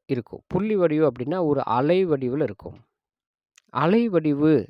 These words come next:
வடிவம் எப்படி இருக்கும் அப்படின்னாக்கா, நம்ம மெமரி கார்டு இருக்கு இல்லையா? பத்தாயிரம் பாட்டு, இருபதாயிரம் பாட்டு அதுல ஸ்டோரேஜ்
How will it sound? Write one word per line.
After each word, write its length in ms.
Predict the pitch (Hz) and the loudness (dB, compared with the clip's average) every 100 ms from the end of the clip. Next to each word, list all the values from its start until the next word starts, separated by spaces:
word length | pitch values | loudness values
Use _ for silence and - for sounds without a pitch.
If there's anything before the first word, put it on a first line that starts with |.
| - | -2
வடிவம் 420 | 127 151 151 143 | 0 2 2 0
எப்படி 320 | 127 127 147 | -2 -4 -4
இருக்கும் 280 | 135 120 123 | -6 -6 -8
அப்படின்னாக்கா, 540 | 113 107 104 95 - 101 - _ _ _ _ - | -8 -8 -8 -10 -12 -12 -12 _ _ _ _ -2
நம்ம 160 | 156 156 | 2 2
மெமரி 320 | 147 156 165 | 4 2 2
கார்டு 220 | 147 127 | 0 -2
இருக்கு 180 | 123 117 | -4 -8
இல்லையா? 220 | 123 143 127 - | -6 -6 -10 -8
பத்தாயிரம் 540 | - 123 - 123 117 113 | -4 -4 0 -2 -2 -6
பாட்டு, 240 | 127 143 | -8 -6
இருபதாயிரம் 520 | 127 131 131 117 113 101 | -4 -2 -2 -4 -6 -6
பாட்டு 200 | 139 156 | -2 0
அதுல 160 | 139 117 | 0 -4
ஸ்டோரேஜ் 460 | - 123 120 110 | -4 -2 0 -2